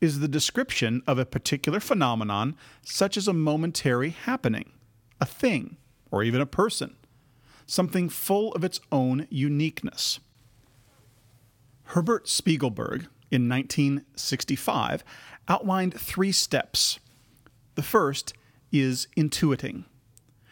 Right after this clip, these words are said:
In this step, we experience or we recall a phenomenon.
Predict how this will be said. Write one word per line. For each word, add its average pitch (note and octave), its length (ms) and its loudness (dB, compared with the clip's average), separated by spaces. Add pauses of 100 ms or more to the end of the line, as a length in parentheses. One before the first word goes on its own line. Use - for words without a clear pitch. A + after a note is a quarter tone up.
(520)
In F3 100 4
this B3 160 2
step, B2+ 380 2
we C3 180 2
experience C3+ 800 0 (140)
or G#3+ 280 4
we D#3+ 200 0
recall B2+ 880 0 (120)
a - 60 4
phenomenon. A#2 640 0